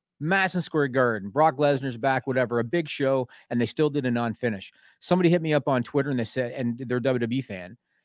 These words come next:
and they hit me up and they said, "What do you mean a non-finish? It ended in a count out." They actually said that to me.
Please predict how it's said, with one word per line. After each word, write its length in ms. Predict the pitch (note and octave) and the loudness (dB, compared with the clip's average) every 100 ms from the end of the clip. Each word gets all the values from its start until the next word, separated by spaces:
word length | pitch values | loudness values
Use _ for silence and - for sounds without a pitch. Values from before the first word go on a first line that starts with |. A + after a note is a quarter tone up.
| _ | _
and 100 | B2+ | -2
they 60 | C#3+ | 0
hit 80 | C#3+ | 2
me 80 | |
up 80 | C#3 | 0
and 100 | C#3+ | 0
they 60 | B2 | 0
said, 160 | B2+ | 0
"What 80 | A#2+ | 0
do 60 | F#3+ | 0
you 40 | |
mean 160 | G3+ A#3+ | 0 0
a 40 | |
non-finish? 520 | D3 A2+ - A#2 G#2 | 0 0 -4 -8 -8
It 80 | C3 | -2
ended 220 | D3 E3+ | -2 0
in 100 | D#3+ | -2
a 40 | D#3 | 0
count 240 | F3+ G#3 | 0 0
out." 260 | G#2+ - _ _ _ _ _ _ _ _ _ _ _ _ _ _ _ _ _ _ _ _ | -2 -8 _ _ _ _ _ _ _ _ _ _ _ _ _ _ _ _ _ _ _ _
They 80 | A3 | 2
actually 260 | A3+ A3+ | 2 2
said 280 | A#3 C#4 C4+ | 4 4 6
that 180 | A#3+ G#3+ | 4 2
to 80 | F#3 | 2
me. 340 | E3+ A2 - | 0 0 -6